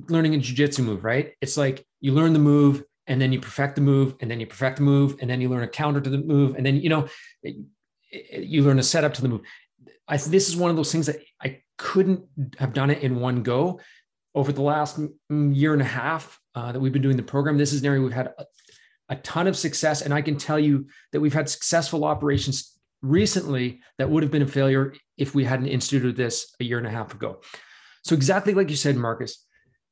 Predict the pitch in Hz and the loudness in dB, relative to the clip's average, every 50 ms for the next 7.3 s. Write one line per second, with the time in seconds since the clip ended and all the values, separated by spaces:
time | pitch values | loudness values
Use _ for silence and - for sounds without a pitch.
0 | _ _ _ _ _ _ _ _ _ - 143 123 - - - - - 147 151 165 | _ _ _ _ _ _ _ _ _ -2 -2 -2 -2 -4 -6 -2 0 2 2 4
1 | 185 185 180 170 175 175 170 175 185 180 - - - - - - 180 156 139 147 | 4 2 2 2 0 0 2 2 0 0 -2 -2 -4 -4 -4 0 0 0 0 0
2 | 117 120 135 131 120 117 107 - - - - - _ _ _ _ _ _ - 143 | 0 0 -2 -2 -2 -4 -6 -8 -12 -14 -16 -20 _ _ _ _ _ _ -2 0
3 | 139 139 135 135 127 120 139 180 190 - 196 208 - - 170 175 175 180 180 180 | 2 4 4 4 2 2 2 2 2 2 0 -2 -2 0 -2 0 0 0 0 0
4 | 180 180 - _ _ _ _ _ _ _ _ _ _ _ _ _ _ - - - | -2 -4 -8 _ _ _ _ _ _ _ _ _ _ _ _ _ _ -12 -4 0
5 | 175 170 160 143 - - 131 - - 160 180 156 170 160 131 - 143 135 135 131 | 2 2 2 0 -2 -4 -6 -6 -4 -2 -2 0 0 -2 0 2 2 2 2 2
6 | 98 95 - _ - 143 - 107 104 156 156 156 165 - - 139 139 139 135 135 | -2 -6 -8 _ -4 -4 -2 0 0 2 2 2 0 0 0 0 0 2 2 2
7 | 135 131 - - - | 0 0 -2 -4 -10